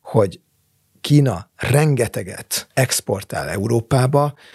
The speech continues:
de ugyebár közben nem nyitja ki a piacait az európai cégek számára. Lehet szorosabbá fűzni Kínával a gazdasági viszonyokat, de ennek leginkább egy haszonélvezője lesz,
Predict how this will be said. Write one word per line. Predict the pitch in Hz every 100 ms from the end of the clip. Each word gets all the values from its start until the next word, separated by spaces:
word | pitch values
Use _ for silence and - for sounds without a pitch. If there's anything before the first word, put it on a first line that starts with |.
| _
de | - 123
ugyebár | 123 117 120 -
közben | - 123 123 123 120 127
nem | 123
nyitja | 123 107 - -
ki | - 110 107 -
a | -
piacait | - 107 113 - 113 113 - - -
az | 101
európai | 98 95 101 - 80
cégek | - 85 98 107
számára. | - 147 151 120 80 - - - -
Lehet | 127 160 151
szorosabbá | - 127 101 104 90 101
fűzni | - 107 98 107 107 110
Kínával | - 113 113 123 113 107 110
a |
gazdasági | 107 98 110 101 92 92
viszonyokat, | 92 - 110 104 123 - - -
de | - 123
ennek | 131 127 - -
leginkább | 135 135 131 123 113 95 -
egy | 120 117 104
haszonélvezője | - 107 - 92 85 82 - 80 80
lesz, | 117 - -